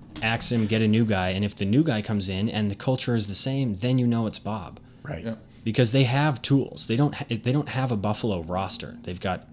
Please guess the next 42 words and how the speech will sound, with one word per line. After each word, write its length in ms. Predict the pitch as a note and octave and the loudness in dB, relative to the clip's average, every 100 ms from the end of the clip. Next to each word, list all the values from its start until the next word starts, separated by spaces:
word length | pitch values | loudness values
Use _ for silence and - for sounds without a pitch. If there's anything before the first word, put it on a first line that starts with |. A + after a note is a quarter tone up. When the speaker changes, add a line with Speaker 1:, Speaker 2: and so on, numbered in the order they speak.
| - | -12
Speaker 1:
a 60 | F#2 | -10
bunch 360 | F2 A#2+ D3 C#3+ | 0 2 4 2
of 60 | |
kids. 580 | - A#2+ A#2 B2+ - - - - - | -2 -2 -2 -2 -4 -6 -20 -18 -6
They've 160 | G2+ | -4
got, 260 | G#2 F#2+ - - | 0 -2 -2 -6
you 80 | A2+ | -4
know, 100 | G2+ | -2
some 180 | - F#2 | -2 -2
veteran 320 | A2 A#2+ A#2 | 0 2 2
leadership 400 | A#2 A2 A2 G#2 | 2 0 0 -2
with 120 | G2+ | -4
Getzlaf 460 | G#2 G#2 - G#2 - | -4 -4 0 -2 0
and, 220 | F#2 F2+ - | -4 -4 -4
and 320 | F#2+ F2+ E2 F#2 | -4 -4 -6 -8
Henrique 500 | F#2+ F#2 G#2+ G#2+ F#2 | -4 0 2 0 -2
and 80 | F2+ | -4
guys 220 | F#2+ F2+ | -2 -2
like 120 | E2+ | -4
Silfverberg. 580 | - G#2 G#2+ G#2+ G2+ G2 - - - | -2 -2 -2 0 0 -2 -14 -16 -4
You 120 | G#2 | -2
got 180 | G2 F2 | -2 -4
Raquel, 380 | - B2+ B2 | -4 -2 0
who 100 | A2 | 0
still 340 | G2+ - C3 C3+ | -2 -2 0 0
doesn't 240 | B2+ A2+ | 2 2
even, 160 | G#2 F#2+ | 0 0
he's 160 | G#2+ | -2
making 260 | A2 G#2 F#2+ | 0 -2 -4
three 280 | - A#2+ A2+ | -4 0 0
point 300 | A#2+ G#2+ - | 0 -2 0
seven, 400 | - G#2+ G#2+ G2+ | 0 2 2 0
and 80 | F#2 | 0
he's, 240 | G#2+ F#2+ - - - - | 0 -2 -6 -20 -14 -6
uh, 220 | F#2 F#2 | -4 -4
you 80 | G2 | -4
know, 160 | F#2 F2+ | -2 -4
a 40 | |
former 320 | - A#2 G#2 F#2+ | -2 0 0 -2
thirty 360 | - A2 G#2 | 0 2 2
goal 260 | F#2+ G2 A#2 | 2 2 2
scorer. 440 | - E2+ E2 E2 | 0 -2 -4 -4